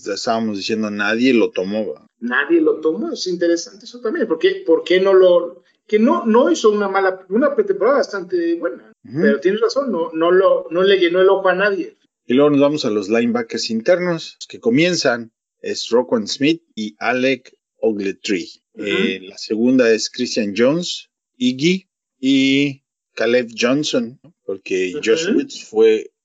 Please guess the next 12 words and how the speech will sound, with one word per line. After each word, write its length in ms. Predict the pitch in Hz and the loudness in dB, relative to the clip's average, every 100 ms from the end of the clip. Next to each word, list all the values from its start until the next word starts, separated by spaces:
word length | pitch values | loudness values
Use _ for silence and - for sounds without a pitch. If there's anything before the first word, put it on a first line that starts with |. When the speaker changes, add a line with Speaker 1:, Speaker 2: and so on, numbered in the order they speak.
| _ | _
Speaker 1:
cortado 440 | - - - 104 104 | -14 -10 -4 0 0
el 80 | 95 | 0
día 180 | 101 | 0
de 60 | 98 | 2
hoy, 280 | 113 151 - _ | 2 2 -6 _
<clears throat> 720 | 131 - 113 - _ _ _ | -16 -10 -10 -10 _ _ _
lo 120 | - 104 | -2 0
dejaron 380 | 107 123 123 | 0 0 2
ir, 260 | 135 202 - _ _ _ | 4 2 -2 _ _ _
y 500 | 143 135 135 131 127 | -2 2 2 2 0
tal 220 | 123 127 | 0 2
vez 540 | 131 147 - - - | 2 2 -2 -8 -10